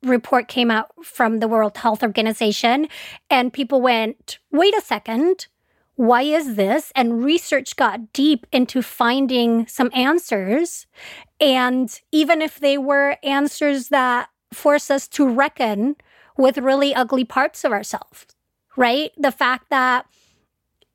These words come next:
you know, there's a bias that Black people feel less pain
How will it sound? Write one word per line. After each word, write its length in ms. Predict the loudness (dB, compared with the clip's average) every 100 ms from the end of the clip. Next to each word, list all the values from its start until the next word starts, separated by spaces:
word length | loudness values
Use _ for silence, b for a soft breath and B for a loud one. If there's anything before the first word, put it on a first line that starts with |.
| -2
you 160 | 0
know, 100 | 2
there's 220 | 2 2
a 60 | 0
bias 800 | -2 0 0 0 -2 -4 -6 -8 0
that 400 | 2 2 0 0
Black 260 | -2 -2
people 560 | -4 -4 0 2 2 -2 b b b
feel 680 | -18 0 2 4 4 2 0
less 320 | 0 -2 -4
pain 560 | -8 -2 0 0 -4